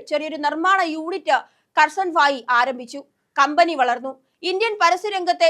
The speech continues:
ജിംഗിളുകളിൽ സൂപ്പർ ഹിറ്റായി മാറിയ വാഷിംഗ് പൗഡർ നിർമ്മ എന്ന ഗാനം ഉദയം ചെയ്യുന്നത് അങ്ങനെയാണ്. ഗുജറാത്തിൽ നിന്ന് ഇന്ത്യയിലുടനീളമുള്ള പലചരക്ക് കടകളിൽ നിർമ്മ പൗഡർ ഇടം പിടിച്ചു.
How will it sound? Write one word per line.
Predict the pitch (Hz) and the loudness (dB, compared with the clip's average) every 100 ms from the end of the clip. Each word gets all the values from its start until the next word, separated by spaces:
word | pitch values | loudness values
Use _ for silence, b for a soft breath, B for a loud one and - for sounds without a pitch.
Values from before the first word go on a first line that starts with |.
| 269 | 2
ജിംഗിളുകളിൽ | 277 330 359 339 320 294 - | -6 -8 -4 0 0 0 -6
സൂപ്പർ | 320 349 392 320 | -14 -4 -4 -4
ഹിറ്റായി | - 330 320 | -2 0 0
മാറിയ | 294 294 294 277 | 0 0 -2 -2
വാഷിംഗ് | 302 339 339 | -2 -4 -4
പൗഡർ | 330 320 302 285 | -2 0 -2 -4
നിർമ്മ | 285 302 294 | -2 -2 -2
എന്ന | 294 285 269 | -6 -2 2
ഗാനം | 294 294 - _ - | 2 0 -8 _ -12
ഉദയം | 294 320 330 302 | 0 2 2 -2
ചെയ്യുന്നത് | 294 277 269 254 269 | -8 -6 -2 -2 -2
അങ്ങനെയാണ്. | 269 269 247 240 269 - _ _ _ - 294 | -6 -4 -4 -2 -4 -8 _ _ _ -8 -6
ഗുജറാത്തിൽ | 359 427 440 440 403 | 2 4 4 2 -4
നിന്ന് | 370 370 - | 0 0 -2
ഇന്ത്യയിലുടനീളമുള്ള | 330 381 370 339 381 392 403 370 370 349 | -4 -4 -2 0 0 0 -2 0 0 0
പലചരക്ക് | 320 349 359 359 | 0 -2 -6 -4
കടകളിൽ | 330 320 330 302 247 294 | -2 0 2 0 0 -4
നിർമ്മ | 302 320 311 - | -2 0 0 2
പൗഡർ | 294 294 302 - 269 | 2 2 0 -2 -6
ഇടം | 294 247 | -6 -6
പിടിച്ചു. | 220 277 | -10 -12